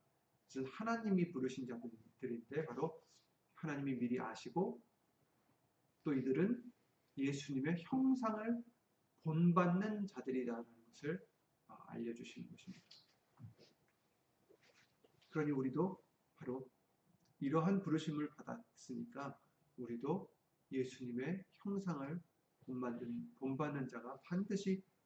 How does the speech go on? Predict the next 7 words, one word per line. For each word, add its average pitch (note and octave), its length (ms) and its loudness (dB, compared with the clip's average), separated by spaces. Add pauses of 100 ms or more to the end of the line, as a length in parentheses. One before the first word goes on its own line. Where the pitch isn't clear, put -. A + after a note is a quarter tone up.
(240)
되어야 C3+ 200 -2
된다는 A#2+ 460 0
것을 A#2+ 340 -10
말씀해 A#2+ 480 -10
주시고 - 320 -10
있는 A#2+ 220 -12
것입니다. - 380 -20